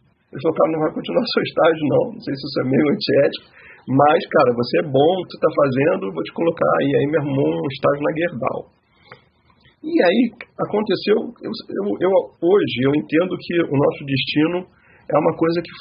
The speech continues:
flui, que você não deve interferir. Às vezes você reclama das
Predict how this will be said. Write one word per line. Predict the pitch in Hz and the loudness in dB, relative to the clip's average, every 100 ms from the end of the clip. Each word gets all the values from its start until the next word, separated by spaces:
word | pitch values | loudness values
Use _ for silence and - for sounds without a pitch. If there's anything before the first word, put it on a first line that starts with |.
| - | -6
flui, | 190 208 202 | -2 -2 -2
que | 196 | -4
você | - | -2
não | 269 | 0
deve | 165 185 | 2 2
interferir. | 185 190 - 196 123 127 - _ _ _ | 0 -6 -4 -4 2 2 0 _ _ _
Às | 123 135 110 | 0 0 2
vezes | 160 165 156 | 0 0 -2
você | 151 165 | -2 -2
reclama | 139 - 117 147 151 | -2 0 2 2 2
das | - | -2